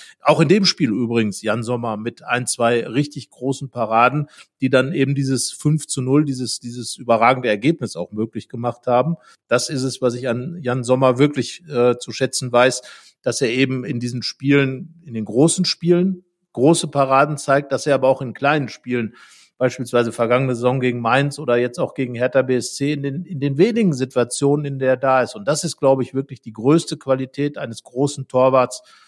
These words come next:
ähm, dann in diesen Spielen diese eine Situation eben abzuwehren. Ich glaub, jemand wie Jan Sommer, der kann sich in so ein Spiel wie Bayern richtig reinsteigern und, ähm, Ball für Ball halten.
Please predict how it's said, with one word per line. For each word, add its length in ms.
ähm, 380
dann 180
in 120
diesen 260
Spielen 580
diese 320
eine 260
Situation 600
eben 220
abzuwehren. 480
Ich 100
glaub, 220
jemand 260
wie 100
Jan 200
Sommer, 260
der 80
kann 220
sich 180
in 80
so 100
ein 60
Spiel 300
wie 80
Bayern 340
richtig 400
reinsteigern 800
und, 420
ähm, 340
Ball 220
für 160
Ball 320
halten. 460